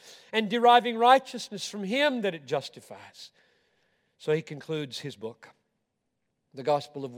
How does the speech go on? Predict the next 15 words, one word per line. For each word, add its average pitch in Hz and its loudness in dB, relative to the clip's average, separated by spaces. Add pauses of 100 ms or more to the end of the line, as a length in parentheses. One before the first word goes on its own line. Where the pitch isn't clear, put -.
(160)
Worthy 143 -4
of 127 -8
All 135 0
Acceptation, 120 -10 (1000)
with 139 -6
a 135 -4
reference 147 -4
back 139 -2
to - -16
the 127 -10
New 135 -12
Testament 139 -14
preachers 113 -14
like 110 -14
this. - -16